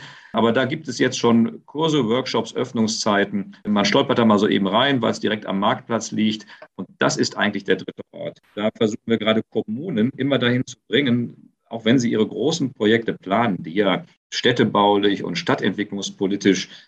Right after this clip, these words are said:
sinnvoll und mutige Schritte sind und auch sein sollen. Ich will das hier nicht irgendwie abtun,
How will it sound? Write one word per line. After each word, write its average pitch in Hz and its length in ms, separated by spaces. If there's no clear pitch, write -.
sinnvoll 107 480
und 92 140
mutige 110 400
Schritte 120 360
sind 85 260
und 92 160
auch 107 160
sein 107 320
sollen. 87 320
Ich 87 100
will 101 100
das 101 160
hier 101 100
nicht 107 160
irgendwie 98 480
abtun, 107 560